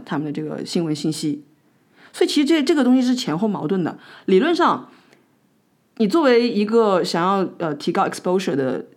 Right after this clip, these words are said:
呃，一个机构也好，或者是一个企业也好，你应该尽量的让自己的排名在 Google 上靠前，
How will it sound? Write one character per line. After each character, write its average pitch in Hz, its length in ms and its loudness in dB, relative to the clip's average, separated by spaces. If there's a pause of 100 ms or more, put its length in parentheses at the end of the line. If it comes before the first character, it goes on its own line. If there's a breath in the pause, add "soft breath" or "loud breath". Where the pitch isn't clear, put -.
(140)
呃， - 160 -8
一 156 80 -4
个 185 100 0
机 185 180 -4
构 190 140 -2
也 165 60 -2
好， 185 160 -8
或 180 140 -2
者 170 60 -4
是 170 60 -2
一 165 40 -4
个 175 60 0
企 - 240 -8
业 175 120 -2
也 160 120 -2
好， 165 200 -6
你 175 160 -2
应 262 140 2
该 302 180 0
尽 330 300 -2
量 311 180 0
的 196 100 0
让 202 160 0
自 190 180 -4
己 170 80 -4
的 147 80 -4
排 151 260 -8
名 160 200 -4
在 175 140 -2
Google 185 340 -4
上 170 120 -2
靠 165 180 0
前， 147 340 -8